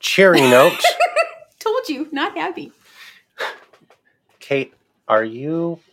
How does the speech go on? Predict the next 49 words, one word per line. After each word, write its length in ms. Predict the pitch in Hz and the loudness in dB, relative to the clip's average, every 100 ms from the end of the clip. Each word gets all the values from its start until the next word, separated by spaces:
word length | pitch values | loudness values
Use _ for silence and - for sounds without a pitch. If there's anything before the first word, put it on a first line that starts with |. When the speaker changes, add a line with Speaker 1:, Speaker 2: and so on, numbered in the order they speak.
| _ _ _ _ _ _ _ _ _ _ _ _ _ | _ _ _ _ _ _ _ _ _ _ _ _ _
Speaker 1:
are 60 | 95 | -18
you, 360 | - 113 120 - | -6 -2 -2 -2
I 40 | |
already 160 | 92 82 | -4 -4
know 80 | 80 | -10
the 100 | 76 | -10
answer 180 | 73 | -12
to 60 | 80 | -14
this, 140 | 67 | -16
but 80 | - | -14
I'm 60 | 78 | -10
gonna 120 | 76 | -8
ask 200 | 71 - | -10 -12
anyway. 260 | 76 69 69 _ _ _ _ _ _ | -16 -16 -18 _ _ _ _ _ _
Are 80 | 92 | -12
you 160 | 90 135 | -6 -4
a 40 | |
fan 340 | 143 - 104 107 | -4 -4 -2 0
of 160 | 87 | -2
Buffy 280 | 87 87 - | -4 -4 -4
the 120 | 98 | -12
Vampire 500 | 80 76 87 104 110 | -6 -6 -6 -4 -4
Slayer? 480 | 113 - 131 139 143 _ _ _ _ _ _ _ | -4 -8 -6 -6 -8 _ _ _ _ _ _ _
Speaker 2:
No. 320 | 160 151 127 _ _ _ _ | -14 -14 -16 _ _ _ _
<laughs> 320 | _ _ - | _ _ -12
I'm 400 | 415 480 508 508 | -10 -8 -4 -4
so 180 | - 523 523 554 | -2 0 0 0
sorry 520 | 480 494 494 349 339 - - - | 2 2 2 0 -4 -8 -20 -6
to 80 | 392 | -2
people 380 | 392 415 349 302 | 0 0 -2 0
who 120 | 349 | -2
think 220 | 370 349 | -2 -2
I 80 | 339 | -2
should 160 | 339 | -2
watch 220 | 302 349 311 | -2 -2 -4
it, 160 | 233 | -6
but 200 | 226 226 - - - _ 240 _ | -6 -8 -12 -20 -20 _ -20 _
I 100 | 254 | -4
was 140 | 403 415 | -2 -2
in 120 | - | -2
college 320 | 294 311 220 | 0 0 -2
studying 460 | - 302 294 208 - | -4 -4 -4 -6 -4
awfully 320 | 311 339 220 | -4 -4 -6
damn 220 | 196 190 | -4 -6
hard 240 | 202 185 170 | -6 -6 -6
at 120 | 151 | -6
that 140 | 160 | -10
time, 300 | - 151 139 | -8 -8 -10
so 400 | - 208 151 147 | -10 -8 -6 -8